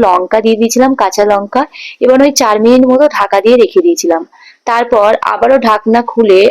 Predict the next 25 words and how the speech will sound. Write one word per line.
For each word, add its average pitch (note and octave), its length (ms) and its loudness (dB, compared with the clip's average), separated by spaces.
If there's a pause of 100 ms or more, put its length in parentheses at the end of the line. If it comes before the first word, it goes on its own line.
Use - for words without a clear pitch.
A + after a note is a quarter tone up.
(120)
আমি G#3+ 220 -4
এখানে G#3 280 -2 (160)
খুব B3 100 -2 (140)
ভালোভাবে G3 520 0 (420)
এটাকে G#3 320 -2
নাড়াচাড়া F3 460 0
করে E3+ 140 2
নিলাম। E3 260 -4 (580)
এখানে D4 260 0 (120)
আমার B3 220 2 (140)
খুব D#4 120 0 (100)
সুন্দরভাবে C4+ 640 4 (460)
তরকারিটা A#3 520 0
কষানো A3 460 -2
হয়ে F3+ 220 4
গেছে। F3 220 -6 (440)
এবার C#4+ 260 2 (100)
আমি B3+ 180 4 (240)
এর A3+ 180 2
মধ্যে A#3+ 260 0 (180)
পরিমাণ G#3 380 2
মতো A#3 140 -4 (120)
জল G3 160 4 (100)
দিয়ে E3 180 2
দেব। - 120 0